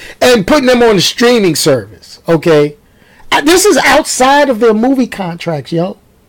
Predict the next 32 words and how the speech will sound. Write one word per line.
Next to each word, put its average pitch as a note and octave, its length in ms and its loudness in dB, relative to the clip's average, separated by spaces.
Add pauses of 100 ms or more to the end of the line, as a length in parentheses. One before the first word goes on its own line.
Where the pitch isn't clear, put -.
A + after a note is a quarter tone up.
(360)
This D#4+ 200 0
is B3+ 100 -2
outside B3+ 400 0
of B3 80 -4
their A#3 80 0
movie A#3+ 260 -6
contract. D3+ 440 -10 (220)
That, B3+ 300 0
this D#4 220 2
is G#3+ 140 0
blowing G#3+ 560 2
my, - 180 -8 (840)
blows E3 360 -2
my D#3+ 160 -10
mind. E3+ 380 -18 (1000)
And B3 120 2
then C4 140 2
they B3+ 140 0
talking A3+ 340 2
about G3 260 2
getting G3 320 0 (220)
Paul G3 300 2
Bettany G3+ 340 0
to F#3 80 -2
play E3 220 0
Vision. G3+ 560 0 (180)
Then F3+ 160 2
you F#3+ 80 -2
got D#3+ 200 2
a C3 60 -2
Scarlet G#3+ 640 0
Witch G3+ 560 2